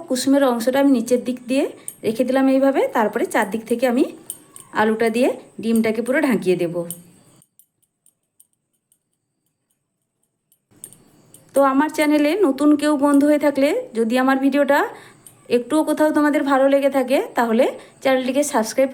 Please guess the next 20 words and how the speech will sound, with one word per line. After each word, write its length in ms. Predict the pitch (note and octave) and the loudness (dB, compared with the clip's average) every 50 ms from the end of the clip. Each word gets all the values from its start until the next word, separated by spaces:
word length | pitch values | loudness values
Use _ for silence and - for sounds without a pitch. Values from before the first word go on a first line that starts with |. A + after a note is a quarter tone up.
| - - | 0 0
করে 180 | C4+ C4+ D#4+ A#4 - - - - - - _ _ _ _ - | 2 2 2 -2 -6 -12 -20 -20 -20 -20 _ _ _ _ -2
পাশে 220 | A3 A3 A3 C#4 C4+ C#4 | 0 0 0 -2 -2 -2
থাকা 180 | C#4 C4+ C#4+ C#4 B3 | 0 0 0 0 2
বেল 140 | B3 A3+ A3 A3 | 2 2 2 0
আইকনটা 360 | A3 A3 B3+ B3 A#3+ C4+ E4 E4 A#3+ | 0 0 0 0 2 0 0 0 0
অবশ্যই 340 | G3+ G#3 G#3+ G#3+ - C4+ C#4 C#4 | 0 0 -2 -2 -2 -4 -2 0
প্রেস 160 | C#4 C#4 C#4 - - | 0 0 0 0 -2
করে 140 | C#4 C4+ C4 C4+ | -2 0 2 0
দেবে। 180 | C4+ B3+ D#4 A#4+ B4+ - - - - - - - | 0 0 0 -4 -4 -8 -20 -20 -20 -14 -8 -2
আমি 140 | A#3 B3 C4+ C4 A#3 | 0 0 2 2 2
যখনই 340 | A3 G#3+ - - C4 C#4 D#4 D4+ D4 | 0 0 0 0 2 4 4 2 2
নতুন 200 | C4+ - D4 C#4+ C#4 C#4 | 0 0 0 0 0 0
কোনো 140 | C#4+ C4 C#4 C4+ C4 | 0 0 0 2 2
ভিডিও 200 | C4+ A#3+ C4 C#4 C#4+ C#4 | 0 0 2 2 2 2
আপলোড 240 | C4+ C4+ C#4 C#4 - - | 2 0 0 0 2 0
করব, 160 | C#4 B3+ A#3 F4 G#4 - - | -2 0 0 -4 -4 -2 -2
সবার 260 | B3+ A3 A3 A#3 A#3 A3+ | -2 0 0 2 0 0
আগে 140 | A3 B3 F#4 A4 - | 0 0 -4 -2 0
তোমাদের 280 | D4+ C4+ B3 A3+ A3+ A3 A3+ | 0 0 2 0 0 0 0
কাছে 160 | A3 G#3+ | -2 -2